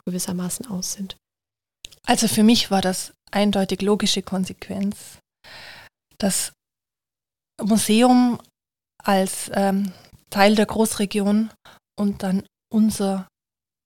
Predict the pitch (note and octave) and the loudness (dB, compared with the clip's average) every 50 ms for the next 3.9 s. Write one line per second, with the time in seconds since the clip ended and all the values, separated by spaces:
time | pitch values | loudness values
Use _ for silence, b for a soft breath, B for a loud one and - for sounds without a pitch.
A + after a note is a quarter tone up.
0 | _ _ - A3+ A3+ A#3+ B3+ B3 - - - - - - _ _ _ _ _ _ | _ _ -2 2 2 2 2 0 -2 -8 -12 -14 -16 -20 _ _ _ _ _ _
1 | _ _ _ _ _ - G#3+ G#3 G#3 G#3+ - - A3+ G#3 - - G3+ G3+ G3+ G3+ | _ _ _ _ _ -2 0 0 0 0 0 -4 -6 -4 -4 -2 2 2 2 2
2 | F#3+ - G3+ G#3 G3+ F#3+ F3+ F#3 F#3 - G3 F3+ - - - F#3 F3+ F3 F3 F#3+ | 2 0 0 0 0 0 0 -2 -2 -2 -4 -6 -6 -6 -6 -4 -2 -2 -2 -4
3 | F#3+ - - F3+ F#3 - - - F#3+ F3+ - - - F#3 F#3+ F#3+ G3 | -6 -8 -10 -10 -10 -10 -8 -10 -10 -10 -10 -10 -8 -8 -8 -8 -8